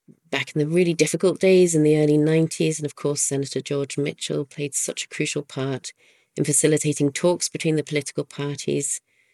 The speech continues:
um, leading to the Good Friday Belfast Agreement itself in nineteen ninety-eight. And I think the continued attention and care that the U S administration has played across the years towards Northern Ireland is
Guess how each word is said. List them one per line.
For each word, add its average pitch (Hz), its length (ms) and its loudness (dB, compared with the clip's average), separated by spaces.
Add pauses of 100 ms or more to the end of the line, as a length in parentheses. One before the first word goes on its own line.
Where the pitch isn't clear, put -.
(340)
um, 139 480 2
leading 147 380 4
to - 120 -2
the 131 120 -2
Good 135 180 -6
Friday 131 320 -4
Belfast 131 460 -6
Agreement 131 420 0
itself - 440 -2
in 135 120 0
nineteen 131 320 -4
ninety-eight. 131 680 -4 (760)
And 156 420 4 (100)
I 156 120 -2
think - 240 0
the 165 80 0
continued 170 880 6 (420)
attention 170 440 2
and 160 80 2
care 151 400 0
that 165 260 -4
the 170 80 -2
U 165 260 2
S 160 260 -2
administration 147 680 0
has 139 240 -6
played 139 560 -2
across - 380 -4
the 151 120 -4
years 143 460 2 (160)
towards 151 320 0
Northern 147 300 0
Ireland 139 400 -2 (960)
is 175 300 4